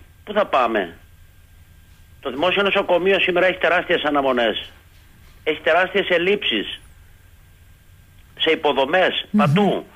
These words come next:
Speaker 1: Η μεθ είναι που φωνάζουμε εμείς ότι πρέπει να ανοίξουν κρεβάτια μεθ. Τα τριάντα τοις εκατό των χειρουργείων,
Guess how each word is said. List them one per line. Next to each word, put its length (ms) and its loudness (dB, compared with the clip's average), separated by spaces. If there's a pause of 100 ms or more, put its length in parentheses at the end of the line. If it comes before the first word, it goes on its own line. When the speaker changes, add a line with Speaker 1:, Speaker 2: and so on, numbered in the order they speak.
(120)
Speaker 1:
Η 80 -8
μεθ 240 0 (200)
είναι 380 -2 (720)
που 140 -20
φωνάζουμε 500 0
εμείς 200 0
ότι 180 0
πρέπει 200 -2
να 60 2
ανοίξουν 400 0
κρεβάτια 480 0
μεθ. 240 0 (1000)
Τα 140 -4
τριάντα 300 0
τοις 80 -6
εκατό 320 -2
των 160 -2
χειρουργείων, 800 0